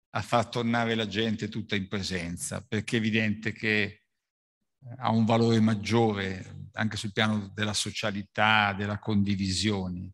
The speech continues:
però ancora comprendiamo che ci possono essere problemi anche di giusto timore, di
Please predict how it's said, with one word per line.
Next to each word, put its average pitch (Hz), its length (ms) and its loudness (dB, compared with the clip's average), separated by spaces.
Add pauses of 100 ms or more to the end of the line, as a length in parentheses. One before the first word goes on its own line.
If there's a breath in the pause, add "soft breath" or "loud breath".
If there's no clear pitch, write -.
però 113 340 4
ancora 113 680 -2
comprendiamo 107 920 2
che 98 120 -6
ci 101 140 -6
possono 101 420 -4
essere 98 560 -2 (640 soft breath)
problemi 104 420 0
anche 98 260 -4
di 95 300 -6
giusto 101 500 -6
timore, 104 760 0
di 101 840 -4